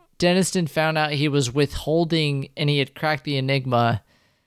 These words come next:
but wasn't giving it to him because not yet.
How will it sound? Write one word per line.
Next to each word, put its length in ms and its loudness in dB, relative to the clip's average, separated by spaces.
but 200 -2
wasn't 520 -2
giving 280 0
it 140 -2
to 120 0
him 300 2
because 680 0
not 440 -4
yet. 340 -4